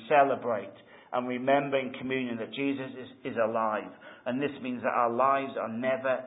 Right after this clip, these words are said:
ever out of options. If Jesus can rise from the dead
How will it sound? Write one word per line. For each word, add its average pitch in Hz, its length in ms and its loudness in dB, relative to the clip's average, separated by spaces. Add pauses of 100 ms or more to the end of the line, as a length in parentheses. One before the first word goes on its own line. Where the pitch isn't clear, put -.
ever 95 440 -2 (280)
out 110 260 -2
of 98 100 -12 (140)
options. - 420 -14 (1900)
If - 80 -14 (100)
Jesus 127 400 -6
can 123 140 -8
rise 120 280 0
from 110 120 -10
the 104 80 -10
dead 104 420 -2